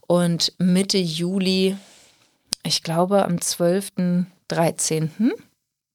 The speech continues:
muss jetzt noch mal kurz auf den Kalender schauen. Das weiß ich noch nicht auswendig. Doch hier,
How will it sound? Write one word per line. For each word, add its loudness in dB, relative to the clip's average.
muss -4
jetzt -6
noch 0
mal -4
kurz -2
auf -6
den -2
Kalender -2
schauen. -2
Das -12
weiß -8
ich 0
noch 0
nicht -4
auswendig. -4
Doch 8
hier, 0